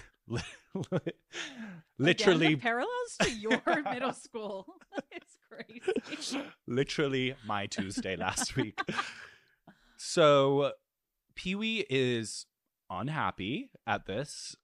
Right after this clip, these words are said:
Speaker 1: rumor because he's not a hermaphrodite slut.
Speaker 2: Ooh, there's nothing wrong with that.
Speaker 1: Though there is nothing wrong with that whatsoever, as Lucy can well attest.
Speaker 2: Wow.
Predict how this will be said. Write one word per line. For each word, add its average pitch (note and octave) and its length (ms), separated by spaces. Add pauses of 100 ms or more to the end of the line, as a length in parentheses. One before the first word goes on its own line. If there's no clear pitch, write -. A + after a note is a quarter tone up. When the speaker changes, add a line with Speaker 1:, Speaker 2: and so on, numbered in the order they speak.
Speaker 1:
rumor F2+ 500
because F#2+ 380
he's F#2+ 220
not F2 220
a D#3 40
hermaphrodite D#2 680
slut. G2 400 (100)
Speaker 2:
Ooh, F3 300
there's F3 180
nothing F#3 260
wrong B3 180
with A#3 120
that. E3+ 300
Speaker 1:
Though B2 160
there A2+ 160
is G2+ 140
nothing G#2+ 420
wrong E2+ 200
with E2+ 120
that E2+ 180
whatsoever, E2+ 640 (100)
as F#2 180
Lucy F#2+ 260
can F#2 180
well E2+ 180
attest. G2 440 (960)
Speaker 2:
Wow. - 80